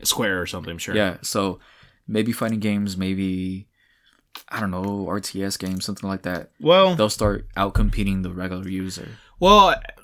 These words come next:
Speaker 1: some games have already kinda gotten around that. For example, I think, um, one of the Street Fighters, I forgot which one, had simplified controls for offline gameplay,
Speaker 2: Uh-huh.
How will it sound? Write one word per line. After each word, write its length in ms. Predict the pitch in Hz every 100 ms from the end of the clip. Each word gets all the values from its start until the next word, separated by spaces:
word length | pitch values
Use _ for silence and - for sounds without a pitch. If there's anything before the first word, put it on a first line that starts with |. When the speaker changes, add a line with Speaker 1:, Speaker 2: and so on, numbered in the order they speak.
| - -
Speaker 1:
some 560 | - 202 202 196 190
games 240 | 151 165 151
have 80 | 147
already 180 | 143
kinda 180 | 131 139
gotten 240 | 127 131 117
around 340 | 98 95 107
that. 240 | 113 120
For 100 | 117
example, 500 | 104 95 104 92 101
I 120 | 98 92
think, 300 | 110 107 107
um, 520 | 95 92 87 85 87 - - _
one 160 | 107 139
of 60 |
the 100 | 160
Street 280 | 139 - 123
Fighters, 320 | - 113 110
I 60 | 110
forgot 300 | 107 113 101
which 240 | 98 -
one, 320 | 98 90 87 87 _ _ _ _
had 340 | - 120 104
simplified 720 | - - 127 127 123 123 110
controls 600 | - 101 - 107 101 110
for 680 | - - 92 90 87 87 85 -
offline 520 | 123 113 - 95 87
gameplay, 480 | - 82 - 92 - _ _ -
Speaker 2:
Uh-huh. 260 | 98 92